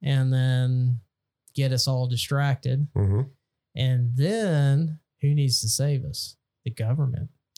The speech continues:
Speaker 2: Yep.
Speaker 1: Government needs to save us. Big Daddy government comes in and gets more control.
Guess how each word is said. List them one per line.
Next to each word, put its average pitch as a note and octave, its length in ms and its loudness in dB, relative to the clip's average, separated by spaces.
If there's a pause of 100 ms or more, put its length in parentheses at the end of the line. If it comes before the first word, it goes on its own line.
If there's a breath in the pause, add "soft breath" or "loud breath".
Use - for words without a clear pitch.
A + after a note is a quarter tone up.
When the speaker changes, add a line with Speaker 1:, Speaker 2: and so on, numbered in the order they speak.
Speaker 2:
Yep. G2 420 0 (220)
Speaker 1:
Government E3+ 460 0
needs A#2+ 280 0
to - 80 -6
save A#2 420 -6
us. - 200 -8 (380)
Big C#3 160 0
Daddy C#3 280 2
government C3 400 0
comes B2 240 0
in A#2 60 0
and A#2 140 0
gets A#2+ 180 -2
more B2+ 220 0
control. A#2 580 -4